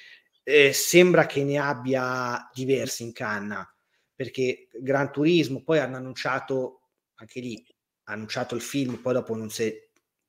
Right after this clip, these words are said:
detto e sentito più, più niente, eh, Days Gone,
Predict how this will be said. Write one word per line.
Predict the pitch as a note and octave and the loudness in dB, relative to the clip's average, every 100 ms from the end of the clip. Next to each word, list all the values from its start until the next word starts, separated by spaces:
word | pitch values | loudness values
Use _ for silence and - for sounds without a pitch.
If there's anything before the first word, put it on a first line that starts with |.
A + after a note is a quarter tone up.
| _ | _
detto | - - A#2+ C#3+ C#3+ - D3 C#3+ C#3+ - | -20 -14 2 2 2 4 8 10 10 4
e | - A#2+ | -4 -4
sentito | - A#2+ C3+ C3 C3+ | -4 -4 -4 -2 -4
più, | C3 B2+ - | -4 -4 -6
più | - B2 B2 B2 | -8 -6 -6 -6
niente, | B2+ A#2+ A2+ A2 G#2+ - - - | -6 -8 -8 -8 -10 -10 -20 -8
eh, | B2 A#2+ A#2 | -2 0 0
Days | A2+ C3+ B2 | 2 2 2
Gone, | B2 C#3+ D3 D#3+ E3+ F3 | 2 4 4 4 2 0